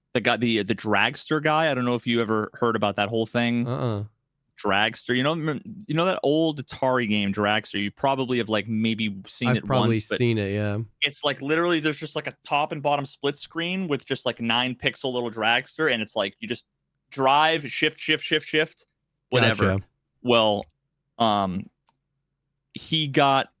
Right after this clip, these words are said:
Speaker 1: allegedly got a five point five one, which is, like, the, the record from, like, fucking thirty years ago or whatever. Well, it was found out a long time ago that that was im-, it's impossible.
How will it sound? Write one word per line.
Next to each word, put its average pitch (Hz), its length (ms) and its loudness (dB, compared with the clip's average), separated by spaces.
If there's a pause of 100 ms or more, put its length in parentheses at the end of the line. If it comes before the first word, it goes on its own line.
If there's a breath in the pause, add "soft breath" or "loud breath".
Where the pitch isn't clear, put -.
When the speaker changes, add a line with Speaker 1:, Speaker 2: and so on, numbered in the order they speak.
Speaker 1:
allegedly 127 640 2
got 104 280 2
a 107 80 0
five 117 340 2
point 117 220 0
five 107 320 2
one, 101 460 -2 (340)
which - 160 -4
is, 107 100 -12
like, 98 300 2
the, 98 320 -2
the 104 200 0
record 107 520 0
from, 95 300 -4
like, 90 180 -6
fucking 95 320 -4
thirty 104 240 2
years 101 240 0
ago 117 200 -2
or 123 140 0
whatever. 135 380 -2 (320)
Well, 117 380 0 (460)
it 131 100 2
was 113 320 0 (220)
found 135 420 2
out 131 160 2
a 117 40 2
long 117 360 0
time 120 280 -2
ago 156 240 0
that 123 200 -6
that 120 180 2
was 143 160 -2
im-, 107 140 -2 (100)
it's - 120 -12
impossible. - 800 -2